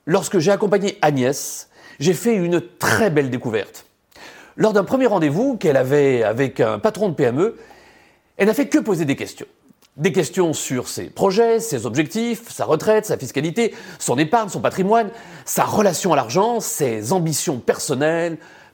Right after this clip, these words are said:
professionnelles, patrimoniales, ses rêves, et cetera. Et au bout d'un moment, le client lui dit : « Et donc, qu'est-ce que vous pouvez me proposer à ce stade ? » Et sa réponse fut la suivante :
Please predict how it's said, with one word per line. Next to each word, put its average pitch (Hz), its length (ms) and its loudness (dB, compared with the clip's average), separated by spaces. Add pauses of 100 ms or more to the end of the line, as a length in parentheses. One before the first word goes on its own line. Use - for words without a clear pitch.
professionnelles, 151 640 0
patrimoniales, 160 680 0 (520)
ses - 220 -2
rêves, 139 360 2 (220)
et 123 100 -8
cetera. - 360 -14 (640)
Et - 20 4
au 233 80 4
bout 269 80 2
d'un 233 100 2
moment, 214 360 2 (560)
le 180 160 2
client 233 200 0
lui 196 120 0
dit : « 160 420 -2 (140)
Et 175 80 4
donc, 226 400 0 (760)
qu'est-ce 269 220 0
que 226 80 2
vous 165 500 0
pouvez 156 240 0
me 143 60 -4
proposer 151 400 0
à 226 60 2
ce 196 120 -4
stade ? » 220 400 -4 (1400)
Et 151 60 -2
sa 226 100 2
réponse 226 320 -2
fut 180 80 -6
la 147 80 2
suivante : - 460 -8